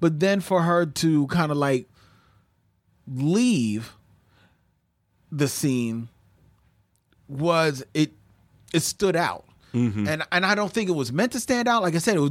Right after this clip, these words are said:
Speaker 1: they're very, they're, what is alluded there is very much in the background.
Speaker 2: Right, right. Absolutely. It's going on in the back. Yeah.
Speaker 1: But it stood out to me. And maybe it stood out because,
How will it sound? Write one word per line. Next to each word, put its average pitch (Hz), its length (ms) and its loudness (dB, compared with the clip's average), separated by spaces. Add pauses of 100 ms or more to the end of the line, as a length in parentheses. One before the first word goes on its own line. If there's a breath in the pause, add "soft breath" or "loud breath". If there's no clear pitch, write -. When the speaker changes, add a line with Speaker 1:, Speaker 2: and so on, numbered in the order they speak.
(120)
Speaker 1:
they're 170 160 0
very, 190 320 -2
they're, 170 260 0 (300)
what 165 380 -4
is 180 120 0
alluded 196 420 2
there 202 200 0
is 135 200 -2
very 170 320 0
much 165 400 -4
in 143 120 -4
the 117 80 -6
background. 160 720 -4
Speaker 2:
Right, 107 220 -2
right. 90 340 0
Absolutely. 92 380 0
It's 87 80 -6
going 95 300 0
on 90 160 0
in 85 100 -2
the 82 60 -2
back. - 380 -8 (160)
Yeah. 92 200 -4 (800)
Speaker 1:
But 151 520 0 (260)
it 156 200 0
stood 175 340 0
out 151 240 -2
to - 120 -4
me. 104 240 -4 (200 loud breath)
And 220 180 -4
maybe 294 400 -2
it 269 80 -2
stood 247 320 -2
out 220 320 -2
because, 196 720 -2